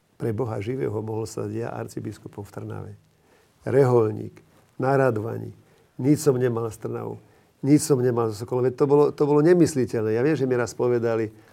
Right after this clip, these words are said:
ešte pred tým aprílom, keď mi prišlo t-, z Ríma to potvrdenie niekedy v mar-, e, v, v januári, že: „Robert, ty budeš trnavským arcibiskupom.“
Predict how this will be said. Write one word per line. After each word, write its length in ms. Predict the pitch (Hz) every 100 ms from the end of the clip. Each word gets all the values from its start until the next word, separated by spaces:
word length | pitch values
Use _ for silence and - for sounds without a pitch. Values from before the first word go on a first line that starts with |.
| _ _
ešte 220 | 117 -
pred 260 | 107 - 113 -
tým 180 | 117
aprílom, 540 | 107 113 - 120 107 104
keď 140 | 107
mi 100 | 101
prišlo 380 | 101 117 98 107
t-, 160 | - 104
z 60 | 101
Ríma 320 | 120 117 104
to 160 | 110
potvrdenie 640 | - 110 117 104 101 101 101
niekedy 340 | 101 - 107
v 80 | 101
mar-, 240 | 113 123
e, 240 | - 110 104
v, 320 | 101 107 107
v 40 | 110
januári, 560 | 127 131 104 98 95
že: 80 | 104
„Robert, 320 | 110 104 92
ty 80 | 113
budeš 260 | 113 98 -
trnavským 400 | 113 113 - 95
arcibiskupom.“ 560 | 113 107 - 101 104